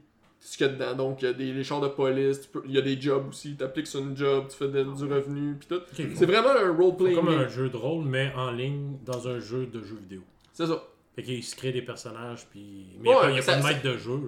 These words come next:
Speaker 2: là, tu sais.
Speaker 1: Non, c'est ça, mais ça, mais il y a des admins, là, qui font la loi, si on veut, là, entre guillemets, si tu tues quelqu'un sans, gratuitement,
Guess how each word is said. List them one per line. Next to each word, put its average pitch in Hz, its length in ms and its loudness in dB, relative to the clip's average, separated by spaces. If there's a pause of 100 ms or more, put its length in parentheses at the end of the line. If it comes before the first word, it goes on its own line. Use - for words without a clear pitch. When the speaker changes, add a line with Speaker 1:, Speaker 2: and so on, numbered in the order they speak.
Speaker 2:
là, 95 120 -12
tu - 140 -16
sais. 131 80 -12
Speaker 1:
Non, 202 240 2
c'est 156 100 -4
ça, 202 140 -2
mais 147 120 -2
ça, - 120 -8
mais 135 120 0
il - 20 2
y - 80 4
a 143 40 2
des 135 120 0
admins, 135 540 -2
là, 170 60 -2
qui - 120 -12
font 123 220 -6
la 104 120 -4
loi, 113 460 -8
si 170 100 -14
on 151 120 -8
veut, 180 200 -8
là, 208 60 -6
entre 156 100 -6
guillemets, 143 280 -2 (260)
si - 180 -16
tu 127 300 -12 (100)
tues - 160 -18
quelqu'un 139 460 0
sans, 127 300 -4
gratuitement, 135 640 -4